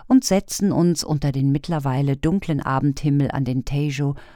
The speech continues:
wo Jubel, Trubel, Heiterkeit herrschte. Heute fand hier der Silvesterlauf statt, zu dem zwölftausend Läufer nach Lissabon angereist waren. Also saßen wir gemütlich auf unserer Bank,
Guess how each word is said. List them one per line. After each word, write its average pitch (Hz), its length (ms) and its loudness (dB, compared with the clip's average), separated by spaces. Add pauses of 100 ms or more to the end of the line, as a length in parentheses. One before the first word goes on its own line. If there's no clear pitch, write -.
wo 165 220 -2
Jubel, 185 720 -2
Trubel, 190 640 0
Heiterkeit 131 580 -4
herrschte. 110 440 -8 (880)
Heute 139 260 0
fand 139 280 -2
hier 127 120 -4
der 123 140 -4
Silvesterlauf 127 840 -2
statt, - 360 -10 (300)
zu 170 180 -2
dem 175 400 0
zwölftausend 185 760 0
Läufer 180 540 2
nach 190 240 0
Lissabon 185 520 -2
angereist 135 640 -2
waren. 113 340 -6 (600)
Also 147 360 2
saßen 139 380 0
wir 151 100 0
gemütlich 165 560 -2
auf - 160 -6
unserer 120 320 -6
Bank, 180 360 0